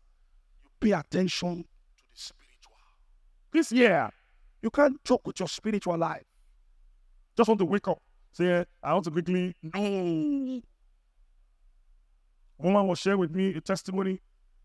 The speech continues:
I'm calling it a testimony, yes.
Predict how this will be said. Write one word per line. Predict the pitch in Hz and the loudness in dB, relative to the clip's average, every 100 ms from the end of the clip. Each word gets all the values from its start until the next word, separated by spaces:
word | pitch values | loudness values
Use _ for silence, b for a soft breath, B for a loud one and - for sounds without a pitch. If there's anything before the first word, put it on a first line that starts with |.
| _ _ _ _ _ _ _ _ _ _ _ _ _ _ | _ _ _ _ _ _ _ _ _ _ _ _ _ _
I'm | - | -6
calling | - 254 233 | 0 2 2
it | |
a | 180 | 2
testimony, | 196 - 170 160 | 0 -2 -2 0
yes. | 160 156 - - | 0 0 -4 -12